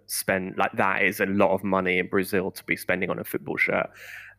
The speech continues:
And I was like, "Oh shit, have I just put my foot in it?" Because I've been like, "Oh, that kind of Western, um,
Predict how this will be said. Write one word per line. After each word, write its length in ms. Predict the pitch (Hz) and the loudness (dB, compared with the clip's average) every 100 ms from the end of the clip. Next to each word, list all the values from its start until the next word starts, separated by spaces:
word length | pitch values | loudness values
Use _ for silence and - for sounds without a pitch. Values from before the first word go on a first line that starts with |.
| _ _ | _ _
And 180 | 101 101 | 2 4
I 200 | 117 117 | 6 6
was 200 | 113 104 | 6 4
like, 220 | 98 - - | 0 0 0
"Oh 160 | 101 | 2
shit, 340 | 92 - 110 - | 0 2 2 2
have 140 | - | 2
I 80 | 95 | 0
just 280 | 98 - - | 0 -6 -6
put 160 | - - | -8 -4
my 120 | 98 | -4
foot 300 | - 120 - | 0 0 2
in 80 | 87 | 0
it?" 160 | - | -2
Because 260 | - - - | -6 -6 -4
I've 140 | 92 | -2
been 160 | - 95 | -2 0
like, 240 | 98 - - | 0 0 2
"Oh, 400 | 101 95 95 101 - - - - | 4 6 4 0 -10 -20 -20 -2
that 200 | 104 - | -2 0
kind 160 | - | -2
of 120 | 104 101 | -2 0
Western, 960 | 104 101 - - 104 98 98 98 98 - _ - - _ - | -2 0 -4 -2 0 0 -2 -6 -6 -10 _ -20 -20 _ -2
um, 640 | 98 92 92 92 92 98 | 2 2 2 0 -2 -6